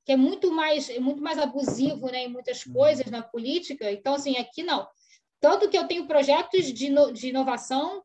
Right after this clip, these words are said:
Speaker 1: com fundo, é, de sigilo, a gente tem coisas de sigilo, a gente organiza a nossa equipe, inclusive, usando o Trello, tá? Não se preocupem que não, isso, as informações que estão aqui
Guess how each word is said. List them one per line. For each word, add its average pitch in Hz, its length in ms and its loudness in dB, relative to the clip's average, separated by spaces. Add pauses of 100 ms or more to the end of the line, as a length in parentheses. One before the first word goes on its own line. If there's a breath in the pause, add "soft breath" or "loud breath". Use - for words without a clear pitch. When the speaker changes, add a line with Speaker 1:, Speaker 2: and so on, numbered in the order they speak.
Speaker 1:
com 277 140 -2
fundo, 294 560 -4
é, 262 340 -4
de 214 160 -12
sigilo, 320 600 4
a 196 60 -2
gente - 200 -12
tem 226 140 -10
coisas 269 260 0
de 269 100 -6
sigilo, 285 540 -2
a 339 40 -4
gente 277 140 -6
organiza 247 360 -2
a - 20 0
nossa 277 160 -2
equipe, 262 200 -8
inclusive, 254 420 -8
usando 262 460 -6
o 359 80 -10
Trello, 240 360 0
tá? 226 160 -8
Não 240 220 -4
se 277 180 -12
preocupem 277 640 0
que 285 120 -8
não, 262 220 -2
isso, 240 160 -10
as 240 260 -6
informações 254 520 -8
que - 80 -20
estão 269 160 -4
aqui 262 400 -8